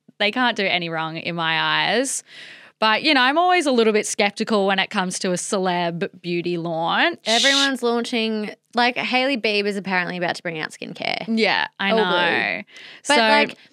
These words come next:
Speaker 2: here's the thing. J V N's the expert in this. Like, J V N's not a celebrity that's launching a beauty line. Like, J V N has been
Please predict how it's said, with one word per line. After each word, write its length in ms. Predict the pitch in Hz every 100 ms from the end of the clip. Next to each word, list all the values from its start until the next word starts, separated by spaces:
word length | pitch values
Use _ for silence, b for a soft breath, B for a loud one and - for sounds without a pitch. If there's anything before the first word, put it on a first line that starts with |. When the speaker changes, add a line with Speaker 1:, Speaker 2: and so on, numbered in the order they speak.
| b _ _
Speaker 2:
here's 240 | 208 277
the 80 | 277
thing. 160 | 262 202
J 220 | 196 208
V 100 | 247
N's 200 | 269 277
the 120 | 240 -
expert 380 | 190 - 175
in 140 | 98 95
this. 180 | - 185
Like, 120 | 190
J 160 | 202 208
V 100 | 247
N's 180 | 247 214
not 200 | 214 -
a 60 |
celebrity 720 | - 185 175 175 190 180 180 175
that's 260 | 175 175
launching 400 | 180 175 - 180
a 40 | 170
beauty 240 | 170 170
line. 200 | 165 156
Like, 160 | - -
J 280 | 233 226 285
V 200 | 359 226
N 180 | 180
has 240 | 185 196 185
been 460 | 202 185 180 175